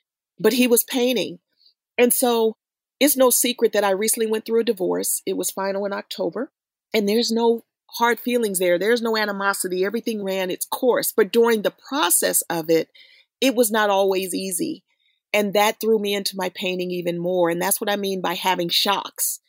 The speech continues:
because my painting served as my shocks. And behind that were my boys being my shocks. And so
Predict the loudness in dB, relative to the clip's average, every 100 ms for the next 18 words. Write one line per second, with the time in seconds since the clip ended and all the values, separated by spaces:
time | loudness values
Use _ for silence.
0 | _ -20 -16 -10 -4 -2 0 -2 -4 -2
1 | -2 0 0 -2 -6 -10 _ -4 0 0
2 | 0 0 -2 -4 -4 -4 -6 -10 -12 -14
3 | _ _ _ -2 0 2 0 0 0 0
4 | 0 0 -2 0 -2 0 2 2 2 0
5 | 0 -2 -2 -2 0 0 0 -2 -4 -4
6 | -4 -8 _ _ _ _ -6 -2 0 2
7 | 2 2 -2